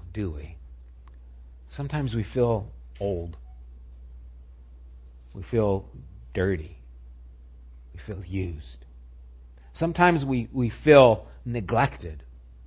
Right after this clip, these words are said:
hurt, troubled.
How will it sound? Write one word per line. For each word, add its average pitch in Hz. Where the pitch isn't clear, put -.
hurt, -
troubled. -